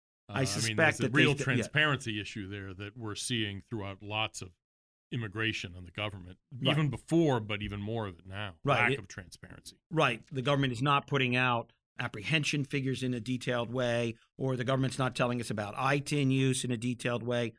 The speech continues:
Speaker 1: They're obscuring some of their deportation numbers in certain ways, all to make it look like, A, they're doing more,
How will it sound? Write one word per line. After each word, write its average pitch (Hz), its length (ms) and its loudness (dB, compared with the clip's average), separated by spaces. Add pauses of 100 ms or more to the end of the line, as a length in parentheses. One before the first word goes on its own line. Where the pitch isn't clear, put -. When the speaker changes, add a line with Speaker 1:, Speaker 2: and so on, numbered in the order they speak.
(220)
Speaker 1:
They're 120 200 -2
obscuring 131 840 0 (160)
some 120 160 -2
of 120 60 0
their 113 100 -2
deportation 143 840 0
numbers 135 380 0
in 123 80 -4
certain 135 320 -2
ways, 127 380 2 (380)
all 170 340 4
to 165 140 -2
make 147 340 2
it 127 180 0 (140)
look 147 300 2
like, 123 300 2
A, 147 240 2
they're 143 120 2
doing 131 320 2
more, 123 320 -2